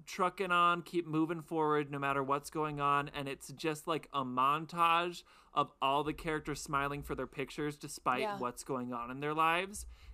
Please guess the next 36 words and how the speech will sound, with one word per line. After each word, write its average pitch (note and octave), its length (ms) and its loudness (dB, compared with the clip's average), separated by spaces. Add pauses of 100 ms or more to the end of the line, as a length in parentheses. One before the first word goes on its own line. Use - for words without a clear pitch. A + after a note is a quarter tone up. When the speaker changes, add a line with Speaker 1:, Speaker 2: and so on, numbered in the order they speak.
(140)
Speaker 1:
It F3 160 6
is, G#3 260 2 (1800)
it F#3 160 4
is F#3 160 4
perfectly A#3 600 -2
on F#3 200 4
the E3+ 80 0
nose, D#3 460 0
but D3 160 0
in C#3+ 120 -2
a C3 100 -4
good C#3 480 0
way A#2 160 -4
this A#2 220 -12
time. B2 400 -10
Usually A#3 480 -4
when B3 160 2
Speaker 2:
Yeah. G3 60 4
Speaker 1:
I F#3+ 60 0
say G3 200 0
that E3+ 220 -2
things E3+ 260 -2
are E3+ 80 0
too E3+ 240 2
on D#3 140 4
the D3+ 80 -4
nose D3 240 0
for F3 100 -8
the E3+ 100 -2
show, D#3+ 200 -2
I'm C3 260 -2
mad. B2+ 440 -4 (360)
But - 100 -6
Speaker 2:
Right. C#3 300 0
Speaker 1:
this G#3+ 260 0
song, F#3+ 680 4